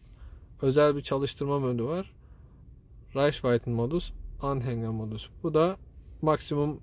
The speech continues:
mesafeye ulaşmak istediğiniz zaman, e, bazı özelliklerden kısıyor. Autopilot'a geçiyorum. Burada neler var? Lenk asistan diyor. Beta'ymış. Yani full şey yok henüz.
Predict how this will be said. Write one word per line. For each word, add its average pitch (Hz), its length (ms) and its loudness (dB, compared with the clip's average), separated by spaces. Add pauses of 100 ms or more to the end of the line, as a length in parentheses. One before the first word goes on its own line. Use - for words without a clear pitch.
mesafeye 139 480 -2
ulaşmak 135 380 0
istediğiniz 135 500 0
zaman, 127 320 2 (1160)
e, 127 120 -4
bazı 131 280 8
özelliklerden 120 580 4
kısıyor. 113 340 -4 (720)
Autopilot'a 170 600 6
geçiyorum. 180 640 -2
Burada 165 240 2
neler 127 280 2
var? 160 300 0
Lenk 165 340 0
asistan 113 600 -2
diyor. 170 220 0
Beta'ymış. 139 720 4 (200)
Yani 110 260 -6
full 123 340 -4 (960)
şey 120 260 -2
yok 120 220 0
henüz. 117 340 -2